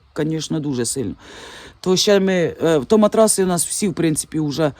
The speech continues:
все, віджили. То ще до цього намету я замовила,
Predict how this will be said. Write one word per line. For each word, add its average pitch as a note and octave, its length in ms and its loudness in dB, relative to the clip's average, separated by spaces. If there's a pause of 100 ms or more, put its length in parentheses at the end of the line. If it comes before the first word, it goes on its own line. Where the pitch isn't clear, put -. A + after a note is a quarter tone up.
(320)
все, A3+ 280 4 (280)
віджили. F#3 640 2 (260)
То F#3 100 0
ще G3 260 2
до E3+ 120 0
цього D#3+ 500 -2 (380)
намету E3 680 2
я E3+ 200 0
замовила, D#3 640 0